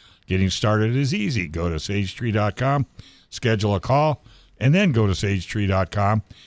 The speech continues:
and press the schedule a call button, and you'll be set. All right, well, Joe, we were gonna throw gri-, are we gonna, are you gonna do a get a grip, or are we gonna talk,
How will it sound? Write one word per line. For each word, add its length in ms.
and 120
press 360
the 140
schedule 440
a 40
call 260
button, 360
and 160
you'll 180
be 200
set. 420
All 200
right, 200
well, 220
Joe, 260
we 140
were 60
gonna 160
throw 260
gri-, 260
are 60
we 100
gonna, 140
are 60
you 100
gonna 160
do 220
a 40
get 220
a 60
grip, 360
or 200
are 80
we 160
gonna 240
talk, 260